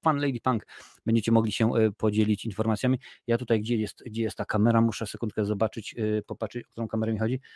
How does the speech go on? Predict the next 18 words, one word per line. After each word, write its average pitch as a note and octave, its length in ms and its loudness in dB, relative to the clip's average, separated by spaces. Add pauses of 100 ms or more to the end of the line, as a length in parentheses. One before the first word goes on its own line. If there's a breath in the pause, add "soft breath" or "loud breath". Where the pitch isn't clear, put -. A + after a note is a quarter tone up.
(240 soft breath)
E, G#2+ 120 -6
w-, G#2+ 360 -6
tutaj C3 260 2
widzicie, A#2+ 440 0
jest B2 240 -2
książka. A#2+ 460 0 (360)
No G3+ 80 -10
właśnie, C#3 240 -6
mogę B2 140 -2
ją A#2 80 -4
pokazać A2 300 -10
wam. B2 160 -8 (340 soft breath)
Ostatnio B2+ 300 -2
przerobiłem, A#2+ 520 4
e, A#2 180 2
ją, B2 260 0
to A#2+ 140 2
jest A#2+ 320 -2